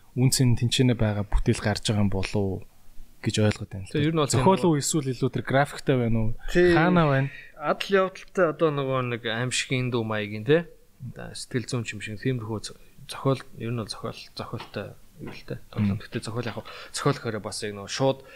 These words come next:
Speaker 2: шууд зохиолтой биш, яг нөгөө кино гарал, дундуур нь кино гарал, найзаа, майзаа гэл тийм бол
Speaker 1: Тий.
Speaker 2: байхгүй.
Speaker 1: Мм.
Speaker 2: Зүгээр яг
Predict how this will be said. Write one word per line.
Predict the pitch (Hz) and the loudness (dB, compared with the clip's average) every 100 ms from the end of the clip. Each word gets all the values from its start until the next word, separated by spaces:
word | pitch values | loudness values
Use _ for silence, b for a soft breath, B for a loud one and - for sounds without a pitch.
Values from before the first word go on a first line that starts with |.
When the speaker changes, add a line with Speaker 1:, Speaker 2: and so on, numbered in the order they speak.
| B | B
Speaker 2:
шууд | - 151 143 | -2 0 0
зохиолтой | - 113 - 113 - | -4 -8 -8 -10 -4
биш, | - 110 | -4 -4
яг | 101 | -6
нөгөө | 101 101 | -10 -10
кино | - 104 98 | -10 -10 -8
гарал, | 98 | -10
дундуур | 95 101 101 | -8 -8 -8
нь | 98 | -10
кино | 98 101 92 | -12 -14 -14
гарал, | 95 101 95 | -14 -14 -14
найзаа, | 98 110 92 | -12 -10 -10
майзаа | 90 - - | -12 -14 -16
гэл | - | -14
тийм | - - | -14 -14
бол | - | -10
Speaker 1:
Тий. | - | -6
Speaker 2:
байхгүй. | - - 185 | -6 -8 -10
Speaker 1:
Мм. | - - - | -8 -6 -4
Speaker 2:
Зүгээр | 101 | -4
яг | 98 | -6